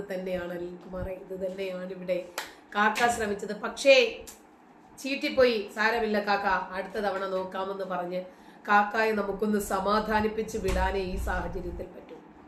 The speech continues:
അപ്പോൾ നിമിഷപ്രിയയ്ക്ക് കുറച്ച് നേരത്തെ തൂക്കുകയർ വാങ്ങി കൊടുക്കുന്നതിനു വേണ്ടി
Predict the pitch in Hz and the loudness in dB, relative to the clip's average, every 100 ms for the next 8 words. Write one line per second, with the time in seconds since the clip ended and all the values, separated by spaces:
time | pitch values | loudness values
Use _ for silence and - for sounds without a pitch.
0 | - - 196 165 - - - - - - | -20 -4 -2 -2 -4 -14 -20 -20 -20 -4
1 | 247 262 277 311 302 302 294 294 285 226 | 2 2 4 4 4 8 8 8 6 6
2 | 208 - 220 220 - 247 226 226 240 269 | 4 -4 -4 -4 -2 0 4 6 8 8
3 | 277 - 262 262 247 233 226 269 254 254 | 8 8 8 8 4 -2 -2 -2 4 6
4 | 247 233 214 214 220 220 214 202 202 - | 8 6 4 2 0 -2 0 0 0 -2
5 | 214 202 202 196 180 170 165 156 | -2 -2 -2 -2 -4 -8 -8 -12